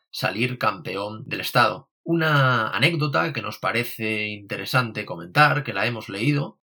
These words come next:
para hablar un poco de cómo es este Tyrese más humano, cómo es su calidad humana, y que nosotros, bueno,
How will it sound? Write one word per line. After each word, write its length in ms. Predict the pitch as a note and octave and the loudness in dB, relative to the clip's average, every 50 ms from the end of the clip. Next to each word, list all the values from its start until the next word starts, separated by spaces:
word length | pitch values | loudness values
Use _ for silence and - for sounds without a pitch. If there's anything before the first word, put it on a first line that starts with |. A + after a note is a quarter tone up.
| _ | _
para 220 | _ A2 G#2+ G#2+ G#2 | _ 6 6 6 6
hablar 180 | G#2+ C3+ D#3+ | 4 4 2
un 160 | D#3+ C#3+ B2 A#2+ | 4 2 0 0
poco 380 | E3 E3+ C#3+ - G#2+ G2 F#2 | 0 -2 -2 -4 -6 -8 -8
de 480 | G2 G2+ G2+ G2+ G2+ - - - - - - - - | -8 -8 -8 -8 -8 -8 -10 -12 -12 -12 -14 -8 -4
cómo 320 | C3+ C#3 C3+ A2 A2+ C#3 | 0 0 0 0 0 0
es 320 | E3 C#3 - - - - - C#3 | 0 0 -2 -4 -8 -12 -12 -12
este 220 | A2 - - A2+ | -12 -8 -8 -6
Tyrese 540 | - F#2+ F#2+ G2 B2+ C3 C3 A#2 - - A2+ | -4 -2 -2 0 0 0 0 0 -2 -4 -2
más 200 | A#2 B2+ C3 - | -2 -2 -2 -2
humano, 360 | - A2+ C#3+ D3+ C3+ A2 A2 | 0 4 4 4 4 2 -2
cómo 180 | - B2 C3+ C#3+ | -4 0 2 2
es 220 | C#3+ C#3 - _ _ _ _ | 0 0 -2 _ _ _ _
su 180 | - - A#2 | -10 -8 -4
calidad 480 | - G2+ F#2 F2 G2 A#2 C#3+ C#3+ A#2+ A2 | 0 0 0 0 2 4 4 4 4 2
humana, 400 | A2 C3 D#3 D#3+ - C#4 - - _ _ _ _ _ _ _ _ _ | 2 4 4 4 4 -2 -6 -10 _ _ _ _ _ _ _ _ _
y 280 | - C#3+ B2 A#2+ A2+ | -2 0 0 0 0
que 80 | - A#2 | 0 -2
nosotros, 340 | A2 - - C#3 D3 C#3+ A2 | -2 0 0 -2 -2 -2 0
bueno, 320 | C3 C#3+ - F2+ - _ | 0 0 0 0 -8 _